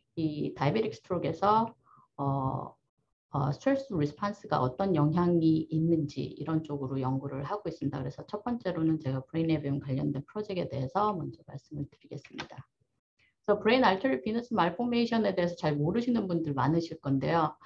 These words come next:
브레인 알터리 비너스 말포메이션이라는 게 그러니까 혈관 기형이에요. 브레인에 생기는.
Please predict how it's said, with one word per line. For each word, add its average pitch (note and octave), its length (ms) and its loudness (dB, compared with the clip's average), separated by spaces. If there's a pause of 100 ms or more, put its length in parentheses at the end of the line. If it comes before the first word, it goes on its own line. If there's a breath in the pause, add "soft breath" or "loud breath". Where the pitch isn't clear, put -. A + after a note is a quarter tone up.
(380 soft breath)
브레인 A3 180 4
알터리 A3 340 4
비너스 G3+ 380 0
말포메이션이라는 E3+ 1040 0
게 C#3+ 120 -2
그러니까 C#3+ 260 0
혈관 C4 280 4
기형이에요. C#3+ 640 2
브레인에 D3 380 2
생기는. G3 640 0